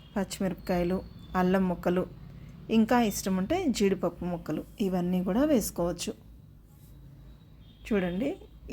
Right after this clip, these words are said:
ఇలా వేసేసి దీన్ని రెండో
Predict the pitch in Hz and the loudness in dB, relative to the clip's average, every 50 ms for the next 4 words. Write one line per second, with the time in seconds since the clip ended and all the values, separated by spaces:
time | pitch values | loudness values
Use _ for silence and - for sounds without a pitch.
0 | 202 202 196 202 196 185 180 180 175 175 175 - 185 170 165 - 208 392 453 - | 0 2 2 2 2 2 2 2 0 0 -2 -2 -4 -4 -4 -2 -4 -4 -4 -6
1 | - - - - - - - - - - - - - - - - - - - - | -12 -20 -20 -20 -20 -20 -20 -20 -20 -20 -20 -20 -20 -20 -20 -20 -20 -20 -20 -20
2 | - - - - - - - - - - - - - - - - - - - - | -20 -20 -20 -20 -20 -20 -20 -20 -20 -20 -20 -20 -20 -20 -20 -20 -20 -20 -12 -8
3 | 214 185 247 262 269 277 277 285 - - 196 190 190 202 208 240 | 0 4 6 6 6 6 4 2 2 2 2 4 4 4 6 6